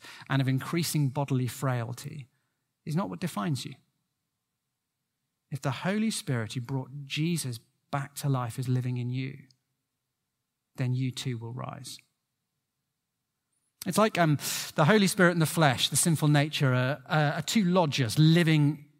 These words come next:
inside us. When I first moved to London, I had two housemates, very, very different size. One was about, uh, eight and a half stone. The other was closer to eighteen stone. Big, big unit. Um, or for those of you who speak different currency, kind of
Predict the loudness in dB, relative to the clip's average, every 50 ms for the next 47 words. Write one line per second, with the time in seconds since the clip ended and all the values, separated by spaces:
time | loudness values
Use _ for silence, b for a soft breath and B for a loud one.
0 | _ 0 2 2 2 2 2 2 2 2 2 0 -2 -4 -6 -4 -4 -4 -2 0
1 | 0 0 0 -2 -2 0 0 2 2 2 2 2 2 2 4 4 4 2 2 2
2 | 2 0 -2 -2 -2 0 0 0 0 0 0 -2 -2 -4 -4 -6 -10 -14 _ _
3 | _ _ _ _ _ _ _ -14 -6 -4 -2 0 2 2 4 4 2 2 2 2
4 | 0 0 -2 -4 -2 0 0 0 0 0 -2 -2 0 2 4 4 4 4 4 4
5 | 2 2 2 0 B B B B B B B B -4 -2 -2 0 0 0 0 0
6 | -2 0 2 2 0 0 -2 -4 -2 -2 0 0 2 2 0 0 -2 B B B
7 | B B -4 0 0 2 2 2 0 0 0 0 0 0 2 0 0 2 2 2
8 | 2 2 2 2 2 2 2 2 0 -2 -4 -4 -4 -4 -6 -8 -8 -8 -4 -2
9 | 0 0 2 2 0 0 2 2 2 2 0 0 -4 -6 -8 -6 -6 -4 -4 -4
10 | -6 -6 -6 -8 -8 -8 -12 _ _ _ -8 -6 -4 -4 -4 -4 -6 -6 -6 -6
11 | -6 -6 -6 -8 -8 -10 -10 -8 -8 -6 -6 -6 -8 -6 -4 -4 -4 -4 -4 -4
12 | -4 -4 -6 -6 -10 _ _ -6 -4 -4 -4 -6